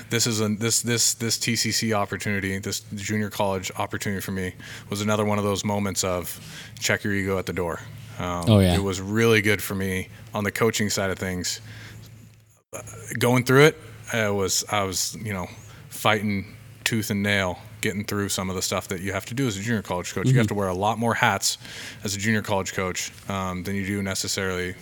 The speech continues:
Speaker 1: with where I'm at now. You know, you don't have a strength coach when you're at junior college. Uh, you don't have a groundskeeper per se when you're at junior college. Um, you have to be a counselor, an academic counselor. And just, it was a lot for, like, a twenty-two, twenty-three-year-old to handle. And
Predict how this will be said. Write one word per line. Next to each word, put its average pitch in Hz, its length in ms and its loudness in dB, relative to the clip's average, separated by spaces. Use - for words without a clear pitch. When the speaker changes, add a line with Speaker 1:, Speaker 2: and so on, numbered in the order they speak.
Speaker 1:
with 98 200 -6
where 101 140 -2
I'm 95 140 -2
at 92 120 -2
now. 95 280 0
You 90 100 -4
know, 92 80 -4
you 95 120 -2
don't 98 140 -2
have 110 180 0
a 90 40 -2
strength 90 320 -4
coach - 300 -4
when 98 100 -4
you're 92 100 0
at 87 100 -2
junior 87 220 -6
college. 82 420 -4
Uh, 78 60 -4
you 87 120 -4
don't 98 140 -4
have 98 340 -2
a 95 60 -6
groundskeeper 90 640 -4
per 92 120 -2
se 82 320 -2
when 92 120 -4
you're 90 100 -2
at 90 180 -4
junior 87 220 -8
college. 85 400 -4
Um, 82 300 -8
you 95 160 -4
have 90 240 -2
to 98 80 -6
be 92 260 -4
a 76 80 -8
counselor, 95 520 -2
an 90 140 -6
academic 98 420 0
counselor. 82 500 -4
And 95 360 -2
just, - 460 -6
it 117 120 -4
was 120 180 0
a 110 40 0
lot 113 340 4
for, 98 220 0
like, 95 180 -2
a 104 40 -4
twenty-two, 104 640 0
twenty-three-year-old 95 680 -2
to 95 100 0
handle. 98 320 0
And 90 160 -6